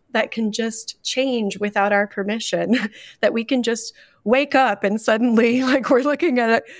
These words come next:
you know, the skin on our face and going, like, "Who is this? <laughs> Like, where did these lines come from?" Or, or that, you know, we learn during puberty that, that we can wake up and suddenly have a blemish that wasn't there the night before, or suddenly our hair starts doing a,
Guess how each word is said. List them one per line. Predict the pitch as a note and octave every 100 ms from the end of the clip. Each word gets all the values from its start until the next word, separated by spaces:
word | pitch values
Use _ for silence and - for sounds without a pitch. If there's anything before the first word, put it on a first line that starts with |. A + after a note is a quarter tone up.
| -
you |
know, | A3+ G#3+
the | A#3
skin | - - B3+
on | B3 A#3
our | A3+
face | A#3 C4 C4 A3+ A3+
and | G#3 G3+
going, | G#3+ G#3+ G#3+
like, | G3+ G#3
"Who | E4 F4+
is | E4+ G4+ -
this? | B3+ A#3 A#4+ D#4+ D4 -
<laughs> |
Like, | G4 D#4 -
where | E4 C#4+ G4+
did | F#4+
these | E4 C#4
lines | C#4+ D4+ F4+ E4 -
come | B3+ G#3+
from?" | A3 - G3+ G3 F#3+
Or, | F#3 F#3 F3+ - - - -
or | A#3+
that, | A#3 -
you | A#3 A#3+
know, | F#3
we | G#3+
learn | G#3+ G#3+ A3+
during | A3 G#3+ G#3+
puberty | - C#4 C#4+ C#4+ G#3+ F3+
that, | F3+ F3 -
that | G3
we | F3+ A3
can | A3+ G3
wake | G#3 G#3+
up | G3+ G#3+ G#3+
and | G3 G3+ G#3
suddenly | A3 G3+ G3+ G3+
have | A#3+ G3
a | G#3
blemish | A3+ B3+ G#3+ G#3 -
that | G3+
wasn't | C4 B3 A3 A3
there | A#3+ B3+
the | A#3+
night | G#3 G3 -
before, | G3+ - F#3 F3+ F3+ F3+
or | F3 F#3 F3+ - - -
suddenly | - A#3 A3+ G#3+
our | G3+
hair | G#3 B3 A#3+ A#3+
starts | A#3 F#3+ -
doing | A3 G3+ G3
a, | F#3